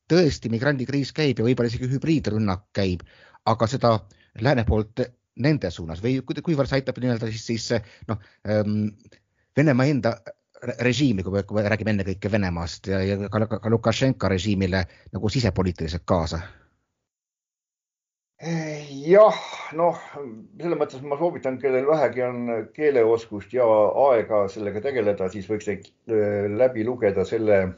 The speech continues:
Speaker 2: eilse Lukašenko, äh, tähendab, Valgevene presidendi siis nõupidamise valitsusega, kus siis muuhulgas oli jutuks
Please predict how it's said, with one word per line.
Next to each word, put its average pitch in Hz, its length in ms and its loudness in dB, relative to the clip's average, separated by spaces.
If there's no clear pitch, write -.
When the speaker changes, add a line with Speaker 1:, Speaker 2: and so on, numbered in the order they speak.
Speaker 2:
eilse 104 600 0
Lukašenko, 107 800 0
äh, 101 80 -4
tähendab, 98 260 0
Valgevene 104 400 2
presidendi 101 720 -2
siis 92 400 -8
nõupidamise 98 960 0
valitsusega, 95 640 0
kus 92 240 -8
siis 92 80 -10
muuhulgas 101 480 -2
oli 92 140 0
jutuks - 500 -6